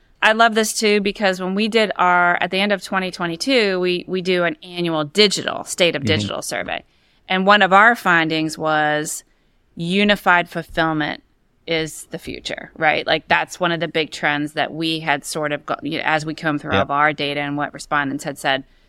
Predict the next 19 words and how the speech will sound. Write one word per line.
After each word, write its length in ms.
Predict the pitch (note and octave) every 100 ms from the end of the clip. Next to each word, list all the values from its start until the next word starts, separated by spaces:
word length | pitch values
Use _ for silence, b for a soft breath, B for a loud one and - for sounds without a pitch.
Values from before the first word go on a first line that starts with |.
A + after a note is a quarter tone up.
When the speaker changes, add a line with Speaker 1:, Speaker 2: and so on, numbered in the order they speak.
| _
Speaker 1:
they're 160 | F3 D#3+
looking 280 | E3+ D#3
for 340 | D3+ - D#3+ - _ _ _ _
better 280 | - D#3+ D#3
unified 580 | D3+ D3 D#3 D3 D3 C3+
fulfillment. 480 | - C3 C3+ A#2+ A#2 A#2+
And 120 | C#3+
it 60 | C3+
gets 240 | - -
to, 180 | - D3+
Speaker 2:
Right. 100 | C3+ - _
Speaker 1:
you 80 | D#3+
know, 160 | C#3+ C#3
the 80 |
kitchen 320 | C#3 C#3+ - -
being 200 | B2 -
the 60 |
nucleus. 460 | C3+ B2 - - D3
So 380 | - D#3+ D3